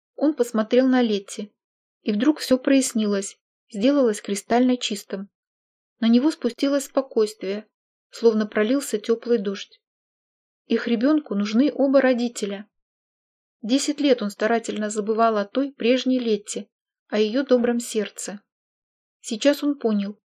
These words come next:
что для нее та жестокая ложь была проявлением любви. Она хотела его спасти, как до сих пор защищает отца. И как по-своему, пусть и неразумно,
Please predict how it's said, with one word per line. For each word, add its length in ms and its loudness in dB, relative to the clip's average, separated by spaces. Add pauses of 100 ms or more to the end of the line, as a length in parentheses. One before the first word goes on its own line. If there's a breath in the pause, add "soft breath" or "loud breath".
(120)
что 200 -6
для 180 2
нее 300 2
та 160 0
жестокая 520 0
ложь 260 -2
была 220 2
проявлением 640 2
любви. 500 -2 (680)
Она 240 2
хотела 360 0
его 260 2
спасти, 640 -4 (340)
как 160 -4
до 100 4
сих 240 -4
пор 180 4
защищает 720 2
отца. 460 -4 (1160)
И 80 -4
как 240 0
по-своему, 580 0
пусть 260 -8
и 40 -4
неразумно, 640 0